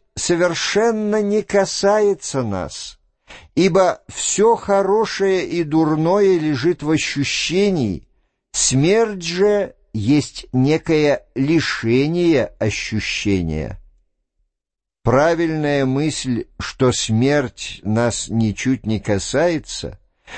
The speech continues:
превращает смертность жизни в наслаждение, так как эта мысль не прибавляет бесконечного времени, а избавляет нас от надежды бессмертия.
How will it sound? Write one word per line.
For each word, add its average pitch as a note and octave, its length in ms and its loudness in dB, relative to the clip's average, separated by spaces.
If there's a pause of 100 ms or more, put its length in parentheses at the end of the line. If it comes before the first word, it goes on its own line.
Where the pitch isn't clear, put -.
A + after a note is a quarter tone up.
(180)
превращает D#3+ 880 2 (100)
смертность D#3 1000 0
жизни F3 840 0
в C3 160 -2
наслаждение, B2+ 1300 0 (580)
так C#3 200 2
как C#3 200 0
эта C#3+ 240 0
мысль D#3 600 -2 (260)
не F#3 280 4
прибавляет F3+ 1040 0
бесконечного D3+ 1040 0
времени, C#3 800 0 (160)
а E3 180 2
избавляет D#3 1160 2
нас E3+ 440 -4
от D3+ 280 -2
надежды C3+ 760 0
бессмертия. F#2+ 1120 -4